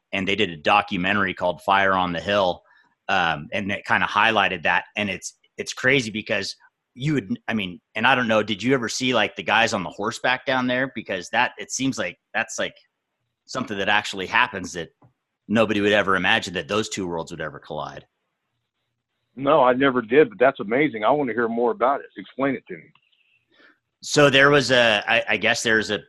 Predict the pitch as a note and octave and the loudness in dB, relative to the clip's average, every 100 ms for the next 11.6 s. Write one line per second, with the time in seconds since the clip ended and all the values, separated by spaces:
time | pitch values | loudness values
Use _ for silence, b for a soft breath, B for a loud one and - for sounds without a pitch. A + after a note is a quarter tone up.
0 | - G2+ - A2+ B2 G#2+ G#2 E2+ F#2+ F2 | -8 -6 -4 0 0 0 -2 -4 -6 -8
1 | - - A2 G#2+ G#2+ G2+ F#2 G2 G#2 G2 | -8 -2 0 0 0 0 -2 0 0 2
2 | G2 G2 F#2 F2 F2+ D#2 E2+ D#2 - - | 4 4 2 0 -2 0 -2 -2 -8 -6
3 | A2 A2+ G2 D#2+ F#2+ G#2+ - E2+ E2+ _ | 0 2 2 0 -2 -4 -4 -8 -10 _
4 | F2+ E2+ D#2 D2 D2 _ - A2+ A2+ - | -4 -2 -2 -6 -14 _ -8 -4 0 4
5 | F3+ D#3+ G#2+ - E3 A2+ - F#2 D2+ F#2+ | 4 4 0 -2 -4 -6 -4 -4 -4 -4
6 | G#2 G#2 F2+ F#2+ G2 F2 E2 F2+ F2+ E2+ | 0 0 0 -2 -2 -2 -2 -2 -2 -2
7 | E2 - E2+ D#2+ D#2 D2+ D2+ G#2+ G#2+ E2+ | -8 -8 -6 -4 -6 -10 -8 -2 0 0
8 | E2+ - D#2+ - D#2+ - E2+ D#2 G2 G2 | -4 -6 -12 -10 -12 -6 -6 -2 2 2
9 | F#2+ F2+ D#2+ D2 G2+ D#2+ D2 _ B B | 4 2 -2 -2 0 0 -2 _ B B
10 | B B F#2 G#2+ G2+ - - A#2 G2 D#2+ | B B 0 0 0 -6 -6 -4 -2 -2
11 | C#2+ _ _ A2 - - | -6 _ _ -8 -6 -8